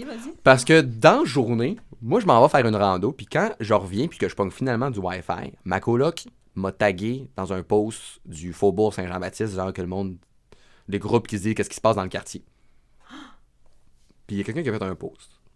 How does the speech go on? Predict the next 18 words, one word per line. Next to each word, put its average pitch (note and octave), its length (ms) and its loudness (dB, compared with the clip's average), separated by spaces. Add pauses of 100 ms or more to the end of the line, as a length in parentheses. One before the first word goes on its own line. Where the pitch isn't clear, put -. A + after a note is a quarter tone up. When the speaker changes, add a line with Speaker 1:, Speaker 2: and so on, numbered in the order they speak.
(240)
Speaker 2:
qui G#2 140 -8
dit, B2 340 -4 (1200)
euh, « G#2 320 4
Salut A2 160 -4
tout C3 60 0
le A#2 60 2
monde, C3 320 4
on G#2+ 100 -4
s'est G2+ 160 -2
fait G#2+ 180 0
voler A2+ 600 0
dans G2+ 200 -2
la G2 100 -2
nuit A2 240 -2
du G2+ 140 -6
nanana G#2+ 540 0
au G#2+ 120 -2
nanana. » G2+ 520 -2